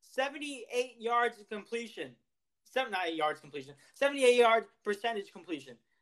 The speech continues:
He had a tremendous, he's not, he didn't, had very little throws where he threw it incomplete. It was a tremendous game. Talk about efficient for him.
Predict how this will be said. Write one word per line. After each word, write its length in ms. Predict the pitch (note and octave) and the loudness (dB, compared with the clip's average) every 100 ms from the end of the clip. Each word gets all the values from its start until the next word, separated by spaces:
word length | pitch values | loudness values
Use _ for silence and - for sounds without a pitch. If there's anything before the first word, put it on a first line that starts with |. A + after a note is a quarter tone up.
| _ _ | _ _
He 100 | - | -14
had 100 | A3+ | -12
a 40 | F#3+ | -12
tremendous, 560 | - G3 F#3 G3+ G3+ | -12 -8 0 0 0
he's 200 | G#3+ G3+ - | -8 -12 -6
not, 240 | A#3 A#3 | -2 -2
he 60 | A#3 | -2
didn't, 280 | A#3+ A#3 A3+ _ A3 | -2 -2 -4 _ -6
had 260 | G3+ G#3 | -4 2
very 280 | A3+ A#3+ A#3+ | 6 6 6
little 240 | A3+ A3+ G#3+ | 4 4 2
throws 380 | G#3 G#3+ F#3+ E3+ | -2 -2 -2 -4
where 120 | F3 | -6
he 100 | F3 | -6
threw 260 | - F3+ F3+ | -8 -6 -6
it 60 | - G#3+ | -8 -12
incomplete. 580 | F3+ E3 D#3 C3+ A#2+ _ _ _ G#3 | -12 -8 0 0 -2 _ _ _ -2
It 40 | |
was 80 | G3+ | -2
a 40 | |
tremendous 340 | - G#3 G#3 G3 | 0 0 0 2
game. 260 | G3 F3 | 0 0
Talk 200 | E3+ G#3 | 2 2
about 160 | G#3 F3+ | 4 0
efficient 420 | - G3 G3+ G3 | 0 -6 -6 -8
for 100 | E3 | -8
him. 200 | E3 | -8